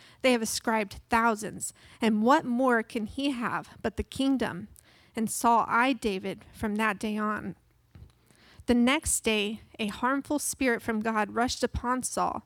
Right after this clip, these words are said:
and he raved within his house while David was playing the lyre, as he did by, day by day. Saul had his spear in his hand,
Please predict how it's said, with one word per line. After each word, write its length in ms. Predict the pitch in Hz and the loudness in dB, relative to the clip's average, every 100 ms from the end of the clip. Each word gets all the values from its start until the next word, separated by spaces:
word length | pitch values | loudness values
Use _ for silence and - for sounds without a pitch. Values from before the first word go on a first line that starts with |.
| _ - | _ -6
and 140 | 220 | -4
he 140 | 214 | -2
raved 380 | 226 233 262 226 | 0 2 4 2
within 280 | 214 214 214 | 0 0 -2
his 200 | 196 - | -2 -4
house 380 | - 226 202 - | 0 0 0 -2
while 140 | 202 | -2
David 360 | 202 247 254 208 | 2 2 2 -2
was 160 | 196 | -4
playing 440 | - - 254 240 208 | -6 -6 -2 -2 -2
the 100 | 202 | -2
lyre, 460 | 220 226 208 196 - _ _ - _ _ _ _ _ _ - | -2 -2 -2 -4 -10 _ _ -20 _ _ _ _ _ _ -2
as 220 | 233 - | 0 2
he 100 | 247 | -2
did 480 | 208 262 277 208 208 | 2 4 4 4 0
by, 100 | 214 214 | -4 0
day 240 | 254 269 | 2 2
by 220 | 247 226 | 2 0
day. 400 | 202 240 262 - - - _ _ _ _ _ _ - - | 0 0 -2 -4 -8 -12 _ _ _ _ _ _ -20 -10
Saul 360 | - 262 233 226 | 0 6 8 6
had 200 | 233 220 | 4 2
his 140 | 202 | 2
spear 440 | - - - 302 269 | 2 0 2 4 4
in 100 | 208 | 2
his 160 | 196 | -2
hand, 500 | 240 240 202 196 - | -2 -2 -2 -6 -12